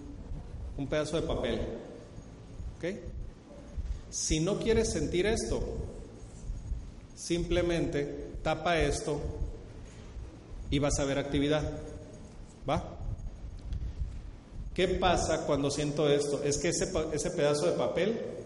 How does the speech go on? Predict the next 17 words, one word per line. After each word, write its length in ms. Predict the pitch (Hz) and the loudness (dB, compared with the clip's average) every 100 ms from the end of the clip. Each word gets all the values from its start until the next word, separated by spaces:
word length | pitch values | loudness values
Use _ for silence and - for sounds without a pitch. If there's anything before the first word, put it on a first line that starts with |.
| - - - - - - - | -12 -14 -14 -14 -14 -14 2
lo 140 | 139 | 6
estoy 280 | 143 147 165 | 8 8 6
moviendo 440 | 175 170 165 170 | 8 10 10 8
para 140 | 156 127 | 8 6
acá 480 | 123 185 247 - - - - - - - - - - - - - - - | 8 6 4 -2 -6 -10 -14 -16 -18 -16 -16 -18 -18 -18 -16 -16 -16 -2
y, 100 | 147 | 4
y 260 | 147 147 143 | 6 6 6
dejo 280 | 147 151 180 | 8 8 8
de 100 | 160 | 8
tener 260 | 151 143 | 8 6
actividad 800 | 165 165 143 131 143 208 - - | 6 6 6 6 6 4 0 -6
y 120 | 147 139 | 0 2
empiezan 440 | 131 143 139 156 | 4 2 2 0
a 40 | |
aparecer 420 | 147 139 127 139 139 | 0 0 0 2 0
los 100 | 135 | 0
sentimientos. 680 | 135 135 127 131 131 - | 0 0 0 -2 -4 -8